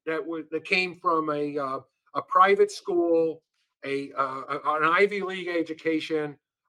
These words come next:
and worked for any, you know, large, big, you know, companies on Wall Street. I'm a grassroots guy that started raising money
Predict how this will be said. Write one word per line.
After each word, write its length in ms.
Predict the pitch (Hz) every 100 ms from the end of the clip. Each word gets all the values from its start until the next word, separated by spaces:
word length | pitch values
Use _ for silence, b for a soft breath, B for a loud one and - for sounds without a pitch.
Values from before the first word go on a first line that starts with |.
| -
and 160 | 147
worked 380 | 151 180 180 -
for 120 | 175
any, 380 | 160 175 170 165 165
you 80 | 156
know, 120 | 143
large, 640 | 143 160 170 165 160 -
big, 280 | 156 151 147 _ _ -
you 100 | 147
know, 260 | 143 139
companies 520 | 135 - 175 175 151
on 180 | 147 139
Wall 240 | 143 151 156
Street. 360 | - 135 98 _ _ -
I'm 180 | 180 233
a 80 | 214
grassroots 1160 | - 156 185 214 214 - - 165 170 170 170 -
guy 400 | 156 131 113 107 _ _ -
that 160 | 151 143
started 500 | - 180 196 202 196
raising 460 | 175 175 165 156 151
money 460 | 160 151 131 127